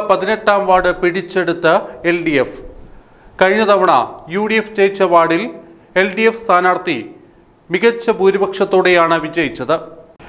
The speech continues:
നാനൂറ്റിപ്പത്ത് വോട്ടിന്റെ ഭൂരിപക്ഷത്തിലാണ് എൽ ഡി എഫ് സ്ഥാനാർത്ഥിയായ അബ്ദുർ എന്ന കെ കെ അബ്ദുറഹ്മാൻ വിജയിച്ചത്. കഴിഞ്ഞ തവണ വാർഡിലെ മെമ്പറായിരുന്ന ഹക്കീം പെരുമുക്ക് പെൻഷൻ തട്ടിപ്പ്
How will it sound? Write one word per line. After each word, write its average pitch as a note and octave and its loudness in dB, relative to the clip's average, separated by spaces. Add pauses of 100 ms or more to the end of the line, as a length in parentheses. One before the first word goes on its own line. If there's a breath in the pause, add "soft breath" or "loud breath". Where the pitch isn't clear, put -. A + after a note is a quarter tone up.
(260 loud breath)
നാനൂറ്റിപ്പത്ത് A#3 4
വോട്ടിന്റെ A3 4
ഭൂരിപക്ഷത്തിലാണ് G#3 2 (280)
എൽ F#3+ -2
ഡി A3 0
എഫ് A3+ -12
സ്ഥാനാർത്ഥിയായ G3 2 (320)
അബ്ദുർ G3+ -6 (140)
എന്ന F#3+ 2 (260)
കെ G3 2 (120)
കെ G3+ 4 (160)
അബ്ദുറഹ്മാൻ F#3+ 0
വിജയിച്ചത്. E3 -2 (440)
കഴിഞ്ഞ G#3+ 4
തവണ G#3 4 (640)
വാർഡിലെ G#3 6
മെമ്പറായിരുന്ന G#3 2 (420)
ഹക്കീം A3+ -2
പെരുമുക്ക് G3 0 (400)
പെൻഷൻ G3 2
തട്ടിപ്പ് A3 2